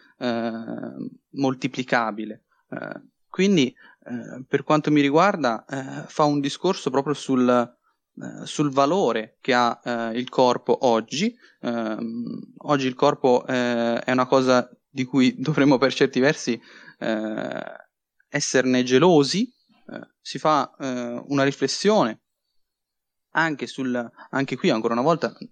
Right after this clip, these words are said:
a casualmente con Nope, secondo me si fa un discorso tra, eh, analogico e digitale, eh, anche perché, eh, gli organi comunque devono avere una funzione, eh, per essere chiamati tali, e quindi, eh, l'organo deve,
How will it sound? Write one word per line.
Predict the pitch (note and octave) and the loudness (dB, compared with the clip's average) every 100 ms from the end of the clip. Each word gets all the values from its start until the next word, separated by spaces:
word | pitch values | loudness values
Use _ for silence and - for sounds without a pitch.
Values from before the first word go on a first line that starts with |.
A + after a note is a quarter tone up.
| - | -16
a | - | -8
casualmente | - D3 C3+ C3 E3 B2 A#2 | -2 2 2 2 0 -2 -4
con | - C3 | -2 0
Nope, | D3 D#3 A#2+ - | 2 2 0 -4
secondo | A#2 B2+ C3+ | -2 0 0
me | C3+ | 0
si | - | -2
fa | B2+ | -2
un | B2 | 0
discorso | B2 - D#3+ - G#2+ _ - - - _ | -2 -2 -2 -2 -10 _ -20 -20 -20 _
tra, | - C#3 C3 | 0 2 0
eh, | - | -4
analogico | A2+ A2 B2+ B2+ C#3 E3 C3+ | -8 -6 -2 0 4 2 2
e | B2+ | -4
digitale, | B2 B2+ D#3+ F3+ F3+ G3 A3+ _ _ - | -4 -4 2 2 2 0 -6 _ _ -6
eh, | A#2+ - | -4 -4
anche | - C3+ C3 | -2 0 0
perché, | A#2+ A#2 C3 A2+ | -2 2 2 2
eh, | - B2+ A#2+ | -4 -6 -2
gli | B2+ | 2
organi | C3 B2 A#2+ | 4 4 0
comunque | C#3 D#3 C#3+ | 2 2 2
devono | B2 D#3+ D3 | 2 2 4
avere | C3 D3 B2+ | 6 6 4
una | - C#3+ C#3 | 0 0 0
funzione, | - C#3+ C#3 - C4 A#2+ G#2+ G#2 _ _ | 0 -4 -2 -2 0 0 -2 -8 _ _
eh, | - - | -12 -8
per | - B2+ | 0 0
essere | B2+ - A#2+ - _ _ _ | 2 2 0 0 _ _ _
chiamati | - A#2+ B2+ B2+ | -4 -2 -2 -2
tali, | D3+ A#2 A2 D3+ A3 | -2 0 -2 -4 -6
e | |
quindi, | - C3+ B2+ A#2+ A#2 | -6 -4 -2 -2 -2
eh, | C3 A#2+ | -2 0
l'organo | A#2+ C3+ C3+ B2 A#2 | 2 4 4 0 -2
deve, | B2 E3 D#3+ A2+ A2 | -2 0 2 0 -4